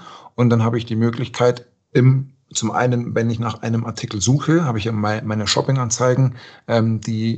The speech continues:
in den Suchergebnissen gezeigt werden. Da sehe ich zum einen, dass ich, ähm, den Artikel im Geschäft abholen kann. Aber wenn ich auf den Reiter Shopping dann nochmal gehe,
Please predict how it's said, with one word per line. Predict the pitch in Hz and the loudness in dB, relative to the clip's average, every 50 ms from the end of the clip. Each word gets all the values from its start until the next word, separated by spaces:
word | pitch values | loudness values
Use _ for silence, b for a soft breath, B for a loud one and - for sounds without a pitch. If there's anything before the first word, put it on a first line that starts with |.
| - | -2
in | - 113 104 104 | -2 0 2 2
den | 104 107 | 2 2
Suchergebnissen | 101 - 120 117 117 113 - 98 - 110 101 - 113 | 0 -2 -2 -2 -2 -2 -2 -6 -4 -4 -4 -4 -4
gezeigt | 104 - - - 117 123 131 - - | -6 -4 0 2 2 2 2 2 0
werden. | 151 151 147 156 143 117 | 0 2 2 2 0 0
Da | 117 120 117 | 0 0 0
sehe | - - 139 | -2 -2 -4
ich | 127 - | -6 -4
zum | - - 135 135 - | -2 -2 -2 -2 0
einen, | 123 123 127 131 139 135 135 B B B B B B B | 0 2 4 4 4 4 2 B B B B B B B
dass | - 113 117 113 - - - | 0 0 0 0 0 -4 -2
ich, | 120 117 104 - - - _ - | -2 -2 -2 -2 -6 -10 _ -8
ähm, | - 107 107 107 107 107 104 104 101 - | -4 -2 -2 0 -2 -2 -4 -6 -8 -8
den | 117 113 | -6 -6
Artikel | 104 98 - - - - 117 107 101 101 - - - | -6 -6 -8 -6 -4 -2 -2 -2 -2 -4 -10 -10 -4
im | - 113 104 | 0 0 2
Geschäft | 98 101 - 113 - - | 2 2 0 -2 -2 -4
abholen | - 113 - - - 156 151 156 151 | -8 -12 -10 -4 0 2 2 2 2
kann. | - 143 156 165 160 - - - | 0 -2 -2 -2 -4 -6 -8 -2
Aber | - 120 123 127 131 123 117 | 0 2 4 4 4 2 2
wenn | 120 | 0
ich | 117 113 127 | -2 -2 -6
auf | 120 - | -8 -8
den | - 117 117 | -4 -4 -2
Reiter | 110 110 110 107 - 104 98 | -2 -2 -4 -4 -4 -6 -6
Shopping | - - 127 131 151 143 143 143 | -4 -4 -4 -2 0 0 0 0
dann | 143 143 | 0 -2
nochmal | 143 135 - 143 143 131 | -2 -4 -2 -2 -2 0
gehe, | 131 139 139 147 143 139 | 0 2 2 2 2 0